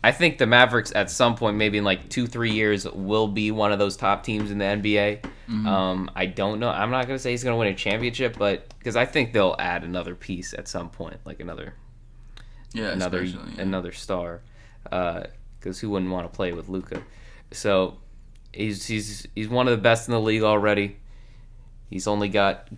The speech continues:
Speaker 1: great things to come. Um, he'll probably win at least one
Speaker 2: M V P,
Speaker 1: M V P.
Speaker 2: I don't see D P O Y.
Speaker 1: Definitely not D P O Y.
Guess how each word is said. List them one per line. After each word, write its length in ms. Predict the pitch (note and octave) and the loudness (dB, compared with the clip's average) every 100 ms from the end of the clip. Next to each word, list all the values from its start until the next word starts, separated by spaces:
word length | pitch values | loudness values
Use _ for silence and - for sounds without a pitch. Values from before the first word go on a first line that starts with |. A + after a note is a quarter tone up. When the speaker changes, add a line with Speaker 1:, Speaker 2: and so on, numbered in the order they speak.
| - | -12
Speaker 1:
great 320 | - G2+ F#2+ - | -2 0 0 -6
things 260 | A#2 G#2 G2 | -4 -2 -4
to 80 | G2 | -6
come. 340 | G#2+ F#2 F2 - - - G2 | -4 -4 -4 -12 -18 -16 -12
Um, 220 | F2 F2 | -10 -8
he'll 120 | E2+ | -8
probably 280 | G2+ F2 F2 | -4 -4 -4
win 220 | F2 E2+ - - | -10 -12 -16 -8
at 120 | F#2 F#2+ | -4 0
least 180 | G2+ A#2+ | 0 2
one 160 | F#2+ | 2
Speaker 2:
M 100 | F2+ | 2
V 60 | A2+ | 0
P, 60 | A2+ | 0
Speaker 1:
M 60 | |
V 40 | A2 | 0
P. 20 | |
Speaker 2:
I 40 | A2+ | 0
don't 160 | A#2 | 0
see 120 | - G#2+ | 0 -2
D 200 | G#2 G#2 | 0 -4
P 160 | A2 | -2
O 80 | G2+ | -2
Y. 320 | F#2+ F#2 F#2 F#2+ | 0 0 0 4
Speaker 1:
Definitely 420 | A#2+ - C3 B2+ | 4 4 0 2
not 300 | A#2+ G#2+ G#2 | 6 6 6
D 140 | A2 G#2 | 2 0
P 220 | A2+ G#2 | 2 4
O 80 | G2 | 6
Y. 380 | G2 F#2+ F#2+ | 6 6 6